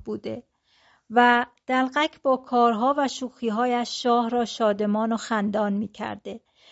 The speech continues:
ولی الان چی شده که دلقک به این حال و روز افتاده؟ که ندیده بود دلقک را چنین،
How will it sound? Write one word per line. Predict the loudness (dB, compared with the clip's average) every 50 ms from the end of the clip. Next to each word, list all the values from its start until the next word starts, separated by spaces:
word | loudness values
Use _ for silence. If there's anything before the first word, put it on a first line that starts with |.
| -20 -20 _ _ 2
ولی | 2 4 4 4 2 2
الان | 2 2 0 0 0 0 -2 -2 -2
چی | -4 -6 -10 -10 -10
شده | -10 -6 -6 -6 -4 -4 -6 -6
که | -6 -8 -10 -4
دلقک | -2 0 0 0 0 0 -2 -2 -2 -4 -6 -4
به | -4
این | -2 0 2 0 0
حال | 2 2 0 0 0 -2
و | -4
روز | -4 -4 -8 -8 -8
افتاده؟ | -8 -8 -8 -8 -10 -10 -8 -8 -8 -8 -10 -12 -14 -14 _ _ _ _ _ _ _ _ _ _ _ _ _ _ _ _ -2
که | 2 4 4
ندیده | 6 6 6 4 4 4 2 2 2 4 2 2 2 0 -8 -8
بود | -6 -6 -6 -6 _ -4
دلقک | -2 0 0 0 0 -2 -2 -2 -2 -4 -6
را | -4 0 2 2 2
چنین، | 0 -2 -4 -2 0 0 0 0 -2 -4 -4 -6